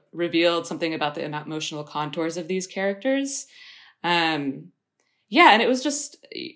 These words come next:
you know, and so this whole drama unfolds and there's sort of a mystery at the, at the heart of it, um, i-, in terms of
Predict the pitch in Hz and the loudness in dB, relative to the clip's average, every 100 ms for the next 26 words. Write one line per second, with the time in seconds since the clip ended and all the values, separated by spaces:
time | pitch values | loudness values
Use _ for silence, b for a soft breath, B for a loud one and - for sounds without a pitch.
0 | - 202 160 156 175 180 202 196 202 226 | -2 0 2 0 -2 -2 0 0 0 0
1 | 220 175 175 175 170 - 156 156 160 160 | 4 2 4 -2 -4 -2 0 0 0 -2
2 | 170 269 262 247 175 - - 170 170 170 | 0 2 4 2 0 -2 -2 0 2 2
3 | 165 - - 156 - 156 165 185 226 240 | 0 -4 -6 -10 -4 -2 0 0 -2 -2
4 | - - 160 151 135 139 - 165 - 147 | -6 -8 -4 -4 -4 -8 -10 -8 -8 -8
5 | 131 - 147 139 143 131 | -10 -8 -10 -8 -10 -10